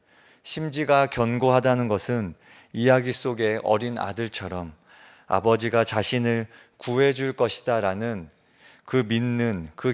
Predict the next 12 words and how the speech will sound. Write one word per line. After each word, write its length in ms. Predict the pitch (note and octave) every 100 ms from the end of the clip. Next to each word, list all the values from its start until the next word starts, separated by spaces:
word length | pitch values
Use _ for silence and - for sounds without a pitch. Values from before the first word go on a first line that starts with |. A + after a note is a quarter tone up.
| -
견고한 960 | - A#2 B2+ C3+ C#3 C3 C#3 C#3 B2
믿음이 640 | F#2+ G2+ A#2+ A2+ F#2 G#2+ B2+
있었던 560 | - G2+ A2+ - F#2+ F2+
것입니다. 540 | F#2 - G#2 F2 E2 - _ _ _ _ _ _ _ _ _ - - - - - - -
우리 160 | C3
삶에도 460 | D3 D#3 D3+ C#3+ C#3+
때때로 420 | D#3+ D#3+ D#3+ D3
수많은 560 | - F3 E3+ D#3+ D3+ D3+
화살들이 680 | C#3 D#3 D#3 B2+ A2+ A2
우리를 480 | A#2 G#2+ A#2 A#2+ A#2+
향해 440 | A2+ B2+ A2 G2 G2+
날아옵니다. 720 | G2 G#2 A2 F#2+ F2+ F2 F2+